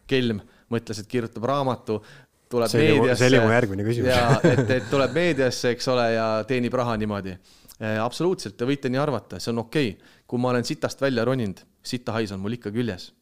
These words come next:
Speaker 1: See on okei, ma olen sellega arvestanud. Ja mõni arvab, ma teen teatrit, mõni ootab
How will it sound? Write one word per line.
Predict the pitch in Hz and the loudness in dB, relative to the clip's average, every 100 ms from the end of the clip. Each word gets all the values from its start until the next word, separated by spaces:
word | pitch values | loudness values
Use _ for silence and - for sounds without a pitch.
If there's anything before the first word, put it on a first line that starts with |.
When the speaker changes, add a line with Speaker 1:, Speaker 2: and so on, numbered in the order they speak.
| - | -14
Speaker 1:
See | 104 | -10
on | 101 | -10
okei, | - 127 107 | -4 -4 -2
ma | 98 | -4
olen | 104 | -4
sellega | 104 110 107 | -4 -4 -2
arvestanud. | 117 104 - 85 - - - - 113 | -4 -6 -12 -18 -18 -20 -20 -10 -4
Ja | 113 110 113 | -2 0 -2
mõni | 147 139 | -2 -2
arvab, | 131 117 110 | 0 -2 -4
ma | |
teen | 98 101 | -6 -4
teatrit, | 143 151 - 120 113 - | 0 0 -2 -8 -10 -14
mõni | - 117 113 | -6 -4 -2
ootab | 117 117 98 | -2 -4 -10